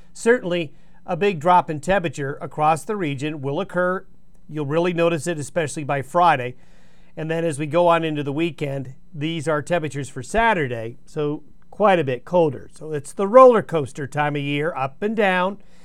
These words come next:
Here's the precipitation forecast with this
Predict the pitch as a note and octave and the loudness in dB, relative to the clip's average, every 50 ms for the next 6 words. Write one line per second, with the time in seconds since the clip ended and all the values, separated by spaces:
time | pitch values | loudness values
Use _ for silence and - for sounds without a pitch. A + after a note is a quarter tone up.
0 | - - - - - - - F3 G3 A#3+ B3 F3+ B3 G3+ - G#3+ - - A#3 G#3+ | -18 -18 -18 -20 -18 -8 0 2 2 2 2 0 -2 -4 -4 -4 -2 0 0 0
1 | G3 F3+ C3+ F#3+ A3 A3+ D#3+ - G3 D3+ - G#3 G#3+ G3+ E3+ - F3 F#3 F3+ E3+ | 0 -4 -2 -2 -2 -2 -2 -6 -10 -8 -4 -2 -2 -2 -2 -2 -2 0 0 -2
2 | C#3+ - - F3+ D#3 D#3 C3 F3 D#3 C3 - | -4 -6 -12 -8 -8 -8 -6 -6 -6 -6 -8